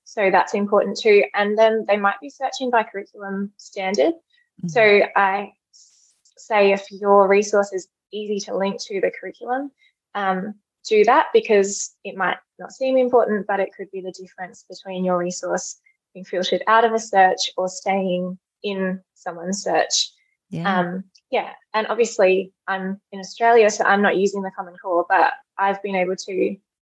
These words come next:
Speaker 1: become familiar with it and research it so that I can use that. I think as teachers, we're all using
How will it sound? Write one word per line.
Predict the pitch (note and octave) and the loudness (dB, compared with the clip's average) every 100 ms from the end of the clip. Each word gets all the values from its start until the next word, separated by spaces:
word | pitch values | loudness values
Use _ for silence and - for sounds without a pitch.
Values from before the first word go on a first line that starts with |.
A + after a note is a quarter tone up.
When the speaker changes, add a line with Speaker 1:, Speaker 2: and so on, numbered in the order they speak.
| _ _ | _ _
Speaker 1:
become | - G3+ F#3+ | -14 -8 -8
familiar | F#3 F#3+ G3 G3 | -8 0 4 6
with | F#3 | 6
it | F3+ F#3 | 4 0
and | F3+ | -2
research | F3+ F3+ F3+ - | -4 -6 -12 -14
it | G3 F3+ | -16 -16
so | - F3+ | -18 -14
that | F#3 | -6
I | F#3+ | -4
can | - - G#3 G3+ _ _ _ _ _ _ - | -4 -8 -18 -20 _ _ _ _ _ _ -18
use | F#3+ F#3 | -14 -8
that. | - F3 - | -4 -4 -2
I | G3 | -4
think | F#3+ F#3+ F3+ | -2 -4 -2
as | F3+ - | -2 -2
teachers, | G#3 - F#3 | -6 -6 -10
we're | F#3 F3+ | -2 2
all | F#3 | 2
using | F3+ F3+ F3 F3+ | 2 -2 -10 -20